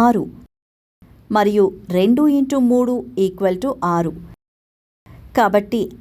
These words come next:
ఆరు బై ఆరు అనగా ఒకటి అవుతుంది. మరియు రెండవ సందర్భంలో నాలుగు ఇంటూ ఏడు ఇరవై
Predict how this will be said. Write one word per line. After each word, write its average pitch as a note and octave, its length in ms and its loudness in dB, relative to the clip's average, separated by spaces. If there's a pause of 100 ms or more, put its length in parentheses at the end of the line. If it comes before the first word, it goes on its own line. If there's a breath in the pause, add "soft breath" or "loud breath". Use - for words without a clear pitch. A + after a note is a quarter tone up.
(120)
ఆరు G3+ 260 0
బై C4 100 4 (240)
ఆరు G3 180 0 (220)
అనగా F#3+ 320 0 (540 loud breath)
ఒకటి F4 340 2
అవుతుంది. G#3 420 -2 (1300 soft breath)
మరియు D#4+ 260 2 (120)
రెండవ E4 280 0 (160)
సందర్భంలో G3+ 600 -4 (560 loud breath)
నాలుగు D4 360 0 (200)
ఇంటూ G3+ 220 -4 (560)
ఏడు G#3+ 160 2 (400)
ఇరవై F#3+ 260 2